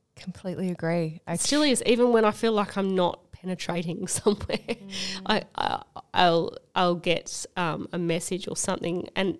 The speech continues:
Speaker 2: it's like a reminder, "No, just stay on track. You're
Speaker 1: Keep
Speaker 2: on track."
Speaker 1: going.
Speaker 2: Mm.
Speaker 1: Yeah. There's nothing, for, for me personally, there's no better feeling in the world than helping another person step into this life.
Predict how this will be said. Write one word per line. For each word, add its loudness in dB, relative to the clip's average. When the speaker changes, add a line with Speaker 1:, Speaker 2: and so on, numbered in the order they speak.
Speaker 2:
it's -8
like -6
a 0
reminder, -2
"No, 4
just -2
stay 2
on 0
track. -6
You're 2
Speaker 1:
Keep 4
Speaker 2:
on 2
track." 4
Speaker 1:
going. 0
Speaker 2:
Mm. 2
Speaker 1:
Yeah. -2
There's 2
nothing, 4
for, 0
for -6
me 6
personally, 2
there's 0
no 2
better 2
feeling -2
in -4
the -2
world 0
than -2
helping -2
another -4
person -4
step -10
into -4
this -12
life. -6